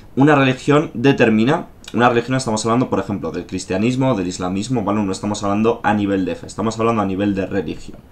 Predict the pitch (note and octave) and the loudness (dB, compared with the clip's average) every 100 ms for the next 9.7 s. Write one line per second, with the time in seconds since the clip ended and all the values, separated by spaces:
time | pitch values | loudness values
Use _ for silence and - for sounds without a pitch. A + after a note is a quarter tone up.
0 | - - - - - - A2+ G#2+ G2+ F#2+ | -20 -20 -20 -20 -12 2 4 4 2 0
1 | - - - C3 C#3 D3+ B2+ B2 C3+ C3+ | -6 -16 0 0 4 2 2 0 0 0
2 | A2 G2+ A2+ A2+ F#2+ F2+ - - - - | 0 0 0 0 0 -4 -6 -14 -16 -16
3 | - - D3 B2+ C3+ D3+ E3+ - G2+ G2+ | -6 4 6 6 2 2 -2 0 0 0
4 | - B2 A2 G#2+ - C3+ - - - - | -2 -2 0 -2 0 -4 -4 -8 -2 4
5 | A#2 G2 - - G2 G#2 G2+ C#3 C#3+ D#3 | 4 4 -2 -12 -2 0 2 6 8 6
6 | D#3 - G#2+ A2 A2+ A2 A#2 B2+ C3 - | 4 -4 0 4 4 2 2 0 0 -6
7 | F#2 - F2 - - - - - F2 G#2+ | -4 0 0 -2 -10 -18 -18 -10 -2 -2
8 | D#3+ - - B2 C3 B2+ A#2+ C3 C3 - | -2 -6 -8 -2 2 4 4 2 2 2
9 | A#2 A#2+ A2 F2+ D#2+ D#2 - | 2 2 0 0 -2 -6 -14